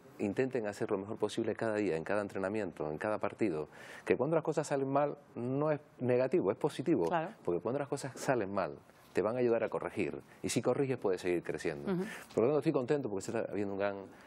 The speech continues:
Speaker 1: nivel arbitral en Canarias, tanto en Tenerife, en la provincia de Tenerife, como en la provincia de Las Palmas.
Speaker 2: Déjame terminar rápidamente. No te puedo dejar irte sin preguntarte por esa herramienta que tienen ahora los árbitros, que en tu caso no la tenías, que es el var, el videoarbitraje. No sé cómo, cómo la estás viendo.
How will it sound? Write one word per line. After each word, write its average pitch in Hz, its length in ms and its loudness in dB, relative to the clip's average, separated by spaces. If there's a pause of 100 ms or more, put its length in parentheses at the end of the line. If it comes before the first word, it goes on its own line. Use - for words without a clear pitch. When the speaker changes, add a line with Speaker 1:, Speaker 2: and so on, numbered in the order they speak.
(100)
Speaker 1:
nivel 113 380 6
arbitral 87 460 -2 (120)
en 76 140 -10
Canarias, 76 480 -4 (180)
tanto 82 200 -4
en 76 60 -4
Tenerife, 90 380 -2
en - 40 -2
la 78 40 -2
provincia 82 300 -2
de 76 80 -2
Tenerife, 87 200 -2
como 87 140 -4
en 78 60 -4
la 78 80 -2
provincia 73 360 -6
de - 40 -10
Las 71 100 -8
Palmas. - 180 -2
Speaker 2:
Déjame 220 600 4
terminar 208 540 2
rápidamente. 214 760 2
No 214 140 0
te 226 80 4
puedo 226 400 6
dejar 220 240 6
irte 233 180 4
sin 226 140 -2
preguntarte 214 420 4
por 214 100 4
esa 220 260 6 (280)
herramienta 240 720 6
que 226 80 0
tienen 226 240 2
ahora 220 200 8
los 220 120 4
árbitros, 247 300 2
que 226 80 2
en 202 60 0
tu 202 100 0
caso 214 200 6
no 214 60 4
la 214 140 4
tenías, 214 260 0
que 220 120 2
es 208 60 2
el 202 140 6
var, 233 220 6
el 202 160 0
videoarbitraje. 196 680 4 (260)
No 220 120 4
sé 240 160 0
cómo, 262 420 4
cómo 254 160 6
la 254 60 4
estás 247 240 2
viendo. 277 500 4